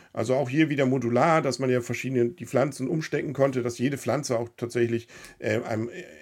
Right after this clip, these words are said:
echten Pflanzentyp nachempfunden wurde. Ich find, das sieht eigentlich mit, auch mit dem Brunnen in der Mitte, auch mit den Bautechniken und auch diesem kleinen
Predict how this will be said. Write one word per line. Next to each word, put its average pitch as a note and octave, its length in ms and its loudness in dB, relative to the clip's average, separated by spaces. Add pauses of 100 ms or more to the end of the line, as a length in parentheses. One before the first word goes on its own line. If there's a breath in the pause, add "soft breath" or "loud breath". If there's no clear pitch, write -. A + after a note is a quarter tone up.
echten A#2+ 440 -6
Pflanzentyp B2+ 1080 -6
nachempfunden C#3 920 -2
wurde. D#3 500 4 (400 loud breath)
Ich A#2 100 -10
find, D#3 220 -2
das A#2+ 120 -2
sieht D#3 200 -8
eigentlich B2 240 -2
mit, B2+ 100 -6
auch G#2 100 -8
mit G2 120 -6
dem F#2 100 -6
Brunnen E3+ 500 2
in B2+ 120 -4
der G#2+ 80 0
Mitte, D3+ 560 2 (360 loud breath)
auch A2 140 -4
mit A2+ 140 -4
den F#2 100 -4
Bautechniken C#3 1040 2
und A2 160 -8
auch F#2+ 80 -10
diesem F#2 180 -14
kleinen A#2 800 -2